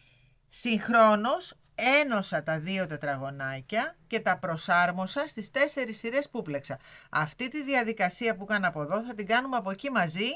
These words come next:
ώστε να ολοκληρωθεί όλο το πίσω μέρος, ε, της ζακετούλας μας. Λοιπόν, πάμε να δούμε. Καταρχάς θα πλέξουμε τις τέσσερις σειρές, να σας δείξω πώς ενώνουμε τα ί-, το, τις ίσχυες σειρές πάνω στο τετράγωνο. Λοιπόν,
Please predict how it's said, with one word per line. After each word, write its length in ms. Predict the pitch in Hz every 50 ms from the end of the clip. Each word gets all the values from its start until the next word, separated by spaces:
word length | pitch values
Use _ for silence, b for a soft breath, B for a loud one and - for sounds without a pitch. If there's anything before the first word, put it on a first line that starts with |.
| - _ b b b b b b b
ώστε 340 | b - 214 214 214 - 240
να 160 | 220 220 214
ολοκληρωθεί 760 | 214 214 208 202 208 208 202 196 196 190 196 - 285 294 - - _ - - 285 311 330 330 320
όλο 200 | 294 262 233 214
το 140 | - 208 190
πίσω 360 | - - 208 160 - - 190
μέρος, 560 | 175 175 175 170 160 151 139 131 127 - - _ b b b b b b b b
ε, 460 | - 165 170 170 165 160 160 156 156
της 140 | 160 175 156
ζακετούλας 600 | 170 165 165 170 160 165 156 143 135 139 127 -
μας. 280 | 127 120 117 - - _
Λοιπόν, 300 | - 226 220 202 160 160
πάμε 240 | - 269 247 208 175
να 160 | 156 147 135
δούμε. 280 | 135 131 117 117 - _ b b b b
Καταρχάς 440 | - 220 214 220 220 220 320 339 349
θα 100 | - 294
πλέξουμε 360 | 294 285 294 294 - 285 277
τις 120 | 247 240 -
τέσσερις 400 | - 269 269 - 262 233 220 -
σειρές, 340 | - 220 202 226 269 330 311
να 180 | 302 254 240
σας 80 | 233 226
δείξω 260 | 254 277 277 - 262
πώς 220 | 240 277 285 277
ενώνουμε 440 | 269 240 233 254 285 302 302 294 294
τα 180 | - 240 233 247
ί-, 120 | 262 - - -
το, 260 | - 202 196 185 - - -
τις 180 | - 185 175 -
ίσχυες 320 | 277 285 - - 254 240
σειρές 380 | - 214 202 220 277 359 - - b b b b b b -
πάνω 240 | - 277 302 302 320
στο 180 | - 285 277
τετράγωνο. 540 | 262 262 233 240 208 175 156 131 127 120 107 - - - - - - -
Λοιπόν, 300 | - 190 180 147 120 113